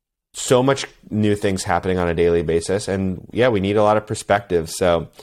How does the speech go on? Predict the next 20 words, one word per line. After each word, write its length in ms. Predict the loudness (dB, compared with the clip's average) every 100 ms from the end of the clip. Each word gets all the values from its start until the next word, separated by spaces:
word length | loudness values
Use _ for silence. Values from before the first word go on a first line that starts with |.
| -20 _
just 200 | -2 -2
'cause 380 | 2 4 4 0 0
I 120 | 0
make 180 | 0 -2
a 60 |
podcast 480 | 0 -2 0 -2 0
doesn't 180 | -2 -2
mean 140 | -2
you 100 | -4
can't 240 | -4 -6 -4
make 140 | -4
a 80 | -4
podcast. 600 | -2 -2 -2 -4 -4 -4
But 260 | -2 -2 -2 _ -20 -6
I 140 | 0
would 180 | 2 0
say, 300 | 0 2 2
if, 160 | 0 -2
yeah, 160 | -2
finding, 760 | -2 -2 0 0 0 0 -4